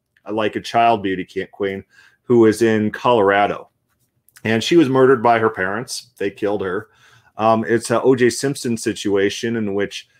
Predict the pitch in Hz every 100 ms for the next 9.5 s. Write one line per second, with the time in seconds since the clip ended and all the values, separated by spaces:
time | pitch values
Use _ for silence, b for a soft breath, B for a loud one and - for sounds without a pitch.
0 | _ - 113 - 104 131 165 170 165 165
1 | 160 - 135 151 151 147 - 208 247 -
2 | 202 147 170 - 160 - 151 147 147 151
3 | 185 - 165 123 147 156 156 147 120 123
4 | 123 - 117 113 - 110 117 123 110 113
5 | - 110 110 101 _ _ 123 - 139 135
6 | 117 104 90 - - 120 123 98 80 95
7 | 104 - 131 131 - 104 98 - b b
8 | b _ 120 104 101 107 - 117 113 110
9 | - 98 117 113